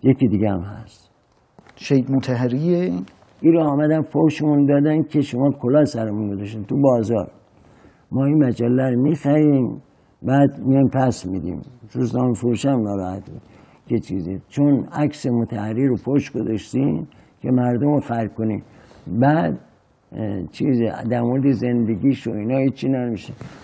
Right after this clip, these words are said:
Speaker 1: گفتم من درست یک روز بعد از مثلاً فرض کنید که همین،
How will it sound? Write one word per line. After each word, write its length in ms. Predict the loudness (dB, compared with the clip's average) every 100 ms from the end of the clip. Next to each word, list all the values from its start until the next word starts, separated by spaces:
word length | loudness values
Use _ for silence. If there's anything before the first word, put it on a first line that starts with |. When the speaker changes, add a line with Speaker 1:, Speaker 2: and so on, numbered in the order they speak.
| -6
Speaker 1:
گفتم 200 | -2 2
من 400 | 2 4 4 2
درست 760 | 4 6 8 6 4 -2 -16 -20 -20 -20 -20 -20 -20 _ _
یک 180 | 4 6
روز 280 | 6 2 6
بعد 280 | 4 6 4
از 180 | 4
مثلاً 520 | 2 -2 0 2 4 4
فرض 240 | 2 0
کنید 200 | -2 -2
که 100 | -2
همین، 400 | 0 2 2 2